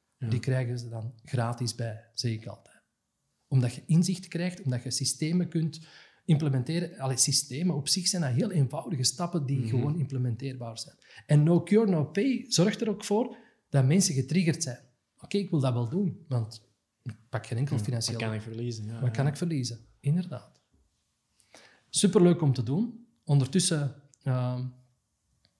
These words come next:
Speaker 2: ja, veertien, vijftien maanden met uw geldarchitect bezig. Vijftigtal coachings achter de rug. Hè, dus
Speaker 1: Amai.
Speaker 2: leuk, ehm, om te doen. En ik kan u zeggen,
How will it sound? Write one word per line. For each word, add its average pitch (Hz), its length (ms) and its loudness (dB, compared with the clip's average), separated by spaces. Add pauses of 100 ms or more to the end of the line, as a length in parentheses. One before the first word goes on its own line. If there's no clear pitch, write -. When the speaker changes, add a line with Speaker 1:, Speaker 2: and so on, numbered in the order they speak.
(540)
Speaker 2:
ja, 139 320 -2
veertien, 143 500 2
vijftien 131 420 -2
maanden 131 300 -2
met 135 120 -6
uw 123 100 -6
geldarchitect 147 600 -6
bezig. 175 380 -6 (1120)
Vijftigtal 180 680 4
coachings 185 480 0
achter 180 260 -2
de 151 80 -2
rug. - 380 -6
Hè, 185 80 0
dus 107 600 -2 (320)
Speaker 1:
Amai. 127 180 4
Speaker 2:
leuk, - 480 0
ehm, 131 560 -4
om 135 180 2
te 127 100 -4
doen. 190 420 0
En 127 140 0
ik 123 100 -4
kan 131 160 -2
u 117 80 0
zeggen, 139 420 -2